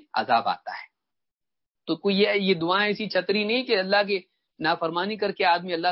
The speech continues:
سے محفوظ ہونے کے لیے اس کو بہانہ ت-، بنا لے، ڈھال بنا لے، ایسا نہیں ہے۔ اللہ اگر پکڑنا چاہیں تو پکڑے گا، سزا دینا چاہیں تو ضرور دے گا۔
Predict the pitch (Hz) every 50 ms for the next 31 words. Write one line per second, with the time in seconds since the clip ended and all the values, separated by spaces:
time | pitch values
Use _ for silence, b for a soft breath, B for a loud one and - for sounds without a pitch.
0 | 175 175 170 160 147 143 160 180 165 147 147 156 170 165 - 170 160 156 - -
1 | 165 139 123 117 127 151 156 - - 113 - 131 123 117 113 107 101 95 _ _
2 | _ _ _ _ - 131 - 139 147 151 139 131 120 113 107 101 101 - _ -
3 | 139 135 - 156 139 139 170 190 185 107 95 - _ _ _ _ _ _ _ _
4 | _ _ _ - 156 160 165 160 156 151 156 151 143 - - 127 - 139 139 135
5 | 131 127 123 - 143 139 151 160 185 202 202 - 147 - - - 90 85 62 -
6 | - - - _ _ _ _ _ _ _ _ _ _ _ _ - 131 127 139 131
7 | 127 131 135 147 156 156 151 - 143 147 156 180 214 269 285 - _ _ - 127
8 | 113 120 120 131 143 147 143 127 104 92 87 92 90 - _